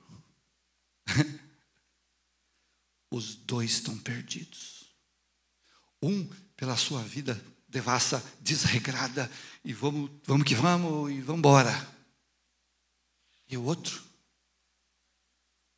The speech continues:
pela retidão de comportamento, pela obediência cega à lei,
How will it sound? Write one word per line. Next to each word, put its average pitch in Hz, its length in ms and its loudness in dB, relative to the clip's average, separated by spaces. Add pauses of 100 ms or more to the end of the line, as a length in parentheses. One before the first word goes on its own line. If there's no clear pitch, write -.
(2250)
pela 120 240 -10
retidão 127 680 -4
de 113 80 -10
comportamento, 120 760 -12 (1400)
pela 117 180 -2
obediência 113 640 -4
cega 110 420 -6
à 98 40 -12
lei, 107 360 -18